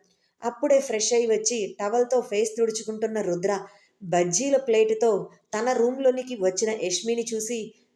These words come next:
"నువ్వు ఒక్కదానివి ఎందుకు వచ్చావ్? నేను వచ్చేవాడిని కదా, ఇంత కష్టపడి ఇన్ని మెట్లు పైకి ఎక్కి నువ్వు రావాలా? రేపటి నుంచి మనం కింద రూమ్లోనే ఉందాం, ఇదిగో నువ్వు ఇలా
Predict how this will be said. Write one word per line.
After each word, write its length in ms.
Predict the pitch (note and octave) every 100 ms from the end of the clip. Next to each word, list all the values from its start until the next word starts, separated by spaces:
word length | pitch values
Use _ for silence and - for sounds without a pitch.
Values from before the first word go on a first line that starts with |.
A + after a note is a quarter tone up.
| B3
"నువ్వు 560 | C#4 C4+ C4+ E3+ D3+ D#3
ఒక్కదానివి 560 | D3+ A3 A#3+ B3+ C4+
ఎందుకు 260 | A#3 A#3 C4
వచ్చావ్? 540 | B3 B3 B3+ - -
నేను 280 | F3+ F#3 A3+
వచ్చేవాడిని 640 | G3+ F#3+ C4+ C4 C4 B3+ B3+
కదా, 300 | B3+ A#3 A#3 - _ _
ఇంత 380 | C#4 D4+ D#4+ D4+
కష్టపడి 500 | A3+ G#3 B3 A#3 A3
ఇన్ని 400 | A#3 A3 C4+ E4
మెట్లు 340 | E4 A#3+ A3+ C4+
పైకి 440 | A#3+ G3+ A3+ B3+
ఎక్కి 200 | A3+ -
నువ్వు 220 | A3+ G3+
రావాలా? 540 | F3+ D3+ F3 A3 F#3 G#3+ - - - - - E3+
రేపటి 480 | E3+ G#3 A3+ A#3 A3+
నుంచి 520 | A#3 C#4 C4+ G#3+ - - - G3
మనం 240 | G#3+ A3+
కింద 280 | A3 G3+ A#3
రూమ్లోనే 480 | C4 B3 A#3 A#3 B3
ఉందాం, 320 | G3 G3 F3 - _ _
ఇదిగో 260 | F3+ F#3 A3
నువ్వు 260 | G3+ G3+ A3+
ఇలా 540 | F3 F#3 A3+ G#3+ F3